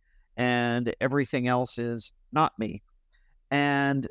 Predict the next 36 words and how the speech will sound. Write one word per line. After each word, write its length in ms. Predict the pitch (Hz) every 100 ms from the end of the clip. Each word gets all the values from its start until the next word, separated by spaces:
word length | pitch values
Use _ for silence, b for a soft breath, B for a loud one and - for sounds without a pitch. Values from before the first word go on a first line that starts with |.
| - -
one 200 | 139 180
of 100 | 165
the 60 |
core 260 | - 151 143
teachings 440 | - 143 139 127
of 120 | 131
Vedanta 560 | 123 120 139 - 123 -
is 200 | 120 120
that 180 | 120 101
there's 220 | 123 120
a 60 | 117
fundamental 600 | 160 151 135 143 120 -
error 420 | 123 131 120 110 -
involved 520 | 113 107 113 110 104
in 120 | 117 110
that 200 | 113 110
self-identification, 1080 | 123 117 107 113 104 101 101 110 104 - - _ _ _ _ _ _
that 200 | 135 117
self 380 | - 143 170 -
is 160 | 131 135
in 160 | 123
fact 380 | - 127 127 -
pure 220 | - 156
consciousness, 800 | - 135 123 - - 101 104 - -
pure 240 | 156 151 135
awareness, 680 | 120 113 104 110 - - _ - _ - _
unlimited 680 | 143 160 170 160 151 143 135
by 300 | 120 120 120
the 100 | 117
boundaries 680 | 117 120 127 127 123 127 120
of 160 | 110 -
time 440 | 131 123 123 123
and 120 | 113
space 460 | - - 117 113 -
and 120 | 110
causation. 720 | - 107 104 123 135 - 110